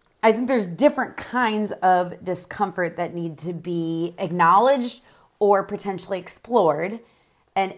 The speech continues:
if you're starting to feel discomfort, digging a little deeper of the type of discomfort that you're feeling, 'cause that might pinpoint what your next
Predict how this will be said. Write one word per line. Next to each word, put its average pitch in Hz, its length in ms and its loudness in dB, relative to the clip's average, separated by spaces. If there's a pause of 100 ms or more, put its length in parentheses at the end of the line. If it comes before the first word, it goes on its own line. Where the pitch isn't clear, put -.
if 254 240 6
you're 233 140 0
starting 180 420 -4
to 170 60 -8
feel 170 260 -4
discomfort, 170 760 -8 (240)
digging 202 360 2
a 190 40 -6
little 190 220 -2
deeper 180 640 -8
of 165 460 -2
the 175 120 -8
type 175 320 -10
of 170 100 -10
discomfort 196 480 -8
that - 140 -8
you're 160 120 -8
feeling, 233 440 -8
'cause 180 180 -10
that 180 220 0
might 170 200 -8
pinpoint 165 640 -10 (240)
what 185 200 -4
your 175 100 -4
next - 640 -8